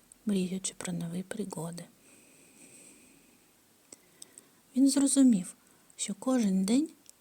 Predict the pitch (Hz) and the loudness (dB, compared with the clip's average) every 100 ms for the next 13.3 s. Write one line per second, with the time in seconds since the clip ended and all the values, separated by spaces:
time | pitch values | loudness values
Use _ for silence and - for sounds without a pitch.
0 | - - 185 180 202 269 269 247 196 226 | -10 -4 -2 -2 0 4 4 2 -2 0
1 | 233 - 190 190 208 214 226 214 - - | -2 -4 -8 -6 -6 -2 -2 -2 -4 -6
2 | 202 - 240 - 185 175 - - _ _ | -8 -4 -4 -4 -10 -10 -14 -20 _ _
3 | _ _ - 185 180 254 339 - _ - | _ _ -16 -8 0 0 0 -10 _ -20
4 | _ - - 202 - 196 185 165 170 - | _ -10 -8 -6 -4 -2 -2 -4 -10 -12
5 | 180 - 233 269 - 202 - _ _ _ | -12 -6 -2 -2 -4 -18 -20 _ _ _
6 | - 208 - 240 202 185 175 175 170 - | -8 -6 -2 -2 -2 -4 -6 -8 -10 -14
7 | _ _ _ _ _ _ _ _ _ _ | _ _ _ _ _ _ _ _ _ _
8 | _ _ _ _ - _ - - - _ | _ _ _ _ -20 _ -20 -20 -20 _
9 | - - 220 202 190 233 277 - 214 - | -14 -4 -2 -2 -4 -4 -2 -4 -8 -16
10 | - _ _ _ - 381 285 269 240 240 | -20 _ _ _ -12 -6 2 4 4 2
11 | 202 160 - - 170 170 175 - - _ | -2 -4 -4 -4 -4 -8 -8 -12 -12 _
12 | - _ - _ - 208 247 269 262 226 | -20 _ -20 _ -6 2 4 4 4 0
13 | 185 165 | -2 -6